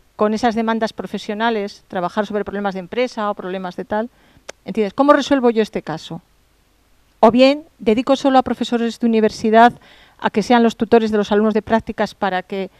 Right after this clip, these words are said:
co-, se coordinen mejor con, no sé, ¿cuál es vuestro, eh? En esta disyuntiva me encuentro, ¿eh? Y además, como, bueno, pues, eh, colaboradora en todo lo que tiene que ver con la formación del profesorado universitario,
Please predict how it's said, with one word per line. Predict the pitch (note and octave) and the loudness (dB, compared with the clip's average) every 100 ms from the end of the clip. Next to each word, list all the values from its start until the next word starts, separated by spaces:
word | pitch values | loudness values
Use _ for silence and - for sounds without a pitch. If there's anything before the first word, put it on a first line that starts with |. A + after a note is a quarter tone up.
| _ _ _ | _ _ _
co-, | G#3+ G3 | -16 -14
se | F#3+ G3+ | -16 -16
coordinen | G3 A3 A3 | -12 -10 -10
mejor | G#3+ G3+ G#3+ | -10 -12 -12
con, | G#3 - | -10 -12
no | G#3 A3+ | -10 -10
sé, | A3+ F#3+ F3 - | -10 -12 -14 -14
¿cuál | - A3 | -6 -4
es | A3 | -4
vuestro, | A3 G#3 G3+ G3+ F#3 F3+ _ _ _ _ _ _ _ _ - | -8 -8 -6 -6 -6 -8 _ _ _ _ _ _ _ _ -2
eh? | A#3+ C#4+ | 0 0
En | - | 2
esta | C4 - | 2 2
disyuntiva | C4 B3+ A#3+ B3+ B3 | 0 -2 -4 0 2
me | A3+ | 2
encuentro, | G#3+ G3 G3 F3 F3+ F3+ | 0 -4 -8 -8 -8 -4
¿eh? | D4+ F4+ | -4 -6
Y | G3 | -6
además, | F#3 G3+ B3+ - | -4 -4 -4 -8
como, | - F3+ F3 E3 E3+ _ _ _ _ - | -8 -4 -4 -4 -8 _ _ _ _ -12
bueno, | F#3+ A3 | -10 -10
pues, | F#3 F#3 - | -10 -10 -10
eh, | F#3+ F#3 | -10 -6
colaboradora | F#3+ F#3+ F#3+ G#3 C4 A#3 | -2 0 0 0 0 -2
en | |
todo | G#3 | -4
lo | G#3 | -6
que | |
tiene | G#3 G3+ | -4 -2
que | |
ver | G3+ | 0
con | G3+ | 0
la | F#3+ | 0
formación | - F3+ E3+ G#3+ | 0 -4 0 2
del | G3+ | 0
profesorado | F#3+ G3 G#3+ | -2 0 2
universitario, | G#3 G3+ G#3+ A3+ A#3+ B3+ | 2 0 -2 0 2 2